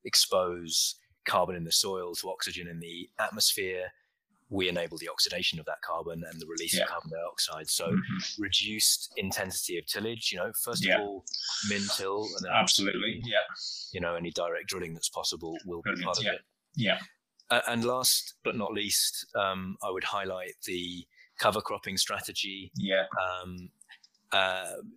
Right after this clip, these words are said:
Speaker 1: for the, for the very important reason that every time we have a living plant, um, in the soil and photosynthesis happening, we have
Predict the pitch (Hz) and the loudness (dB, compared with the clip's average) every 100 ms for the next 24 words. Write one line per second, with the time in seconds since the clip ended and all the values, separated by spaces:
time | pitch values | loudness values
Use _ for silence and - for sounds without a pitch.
0 | 156 - - 113 101 95 98 113 - 104 | -10 -2 0 2 2 0 -4 -4 -4 -4
1 | 98 101 95 90 - 104 98 90 90 90 | -4 -4 -4 -4 -4 -6 -6 -12 -6 0
2 | 92 92 87 92 - - - - 104 101 | 0 -2 -4 -4 -6 -20 -12 0 0 2
3 | - 95 90 90 90 90 92 92 85 - | 2 0 -2 -4 -4 -4 -6 -8 -10 -4
4 | 92 87 85 - - - - _ _ _ | -2 -2 -4 -2 0 0 -4 _ _ _
5 | - 87 85 85 85 87 - - 123 107 | 0 0 0 -2 -6 -8 -14 0 2 4
6 | 92 87 87 90 92 - 101 98 92 92 | 4 2 -2 -6 -12 -10 -4 -2 0 0
7 | 98 90 - 90 101 92 98 95 104 95 | -2 -4 -6 -2 -2 -2 -6 -6 -8 -6
8 | 87 87 85 | -2 -2 0